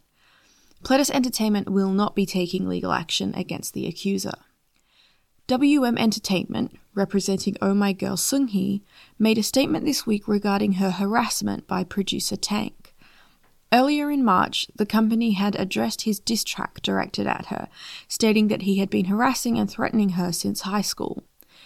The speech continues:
According to their statements, Seunghee had helped Tank through a mental health crisis,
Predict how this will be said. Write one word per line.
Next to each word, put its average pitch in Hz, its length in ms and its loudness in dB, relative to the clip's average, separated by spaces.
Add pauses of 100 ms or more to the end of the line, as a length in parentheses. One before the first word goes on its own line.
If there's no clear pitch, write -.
(220)
According 302 420 0
to 320 100 0
their 320 140 0
statements, 202 540 0 (200)
Seunghee 240 400 2
had 226 140 2
helped 226 300 -2
Tank 202 340 -2
through 208 340 0
a 208 140 2
mental 196 320 -2
health 214 300 -2
crisis, - 580 -6